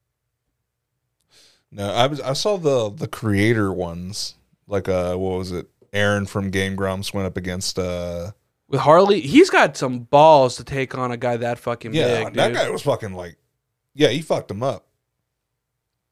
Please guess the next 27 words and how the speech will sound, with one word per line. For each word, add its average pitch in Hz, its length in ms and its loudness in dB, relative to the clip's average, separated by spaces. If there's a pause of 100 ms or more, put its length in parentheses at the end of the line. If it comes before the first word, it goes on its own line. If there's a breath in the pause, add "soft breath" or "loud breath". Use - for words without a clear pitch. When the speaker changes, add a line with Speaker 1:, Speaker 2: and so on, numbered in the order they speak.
(100)
Speaker 1:
But, 110 160 2
uh, 104 180 6
and 113 100 2
then 170 100 6
the 185 140 0
other 170 120 4
one, 160 180 -2
it 131 40 0
was, 135 220 -2
uh, 123 160 2
what's 131 200 -2
his - 140 -10
face 98 440 -2
from, 101 280 0
uh, 95 560 -4
from 113 180 -4
all 120 120 4
the 127 60 6
old, 117 320 -4
like, 101 140 -2
Max 104 300 -4
Mofo 101 800 0
videos 98 580 0
and 95 260 -6
the 95 60 -10
Joji 98 500 -4
videos. 98 500 -12